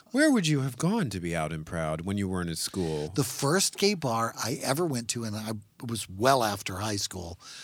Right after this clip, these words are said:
Speaker 2: let me tell you, was in an old gas station.
Speaker 1: Weird.
Speaker 2: It was called the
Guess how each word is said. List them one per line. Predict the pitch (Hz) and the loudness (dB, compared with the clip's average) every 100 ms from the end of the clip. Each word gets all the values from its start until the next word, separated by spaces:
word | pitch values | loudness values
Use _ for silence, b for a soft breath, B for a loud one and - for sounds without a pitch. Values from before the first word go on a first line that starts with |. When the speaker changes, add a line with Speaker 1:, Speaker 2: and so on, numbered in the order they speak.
| B - | B -4
Speaker 2:
let | 131 | -2
me | 131 | -2
tell | 113 135 120 | -2 0 0
you, | 107 101 B B | 0 -2 B B
was | - 131 123 | 2 2 2
in | - 143 135 | 0 0 2
an | 113 113 | 0 -4
old | - 143 156 - | 0 0 0 -2
gas | 110 120 131 | 0 2 2
station. | - 110 85 - 78 - 104 b b b _ 151 | -2 -4 -4 -4 -6 -12 -18 b b b _ -16
Speaker 1:
Weird. | 71 69 67 - - B B B B - | -12 -10 -10 -12 -14 B B B B -6
Speaker 2:
It | 120 | -2
was | 113 | 0
called | - - 113 110 | 0 0 0 -2
the | - | -6